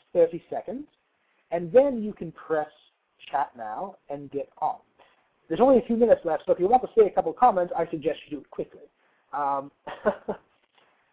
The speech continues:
uh, 'cause you are running out of time. Um, uh, yes, you essentially do say that, Wasu, that you say they are not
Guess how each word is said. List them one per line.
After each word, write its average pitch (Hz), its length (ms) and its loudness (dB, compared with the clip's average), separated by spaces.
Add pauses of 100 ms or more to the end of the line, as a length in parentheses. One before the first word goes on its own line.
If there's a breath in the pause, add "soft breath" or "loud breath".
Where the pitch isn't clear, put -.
(200)
uh, 151 220 6
'cause 160 180 -12
you 156 100 -4
are 156 80 2
running 156 200 -2
out 113 140 -10
of 113 200 -6 (440)
time. 131 80 -2
Um, 135 320 -6 (3500)
uh, 214 180 4
yes, 247 200 6
you 220 100 -4
essentially 196 360 -2
do 180 200 -6
say 131 80 -4
that, 117 180 -10
Wasu, 156 360 -6 (340 soft breath)
that 175 160 8
you 165 140 -8
say 185 80 2
they 160 80 0
are 147 100 -4
not 131 140 -2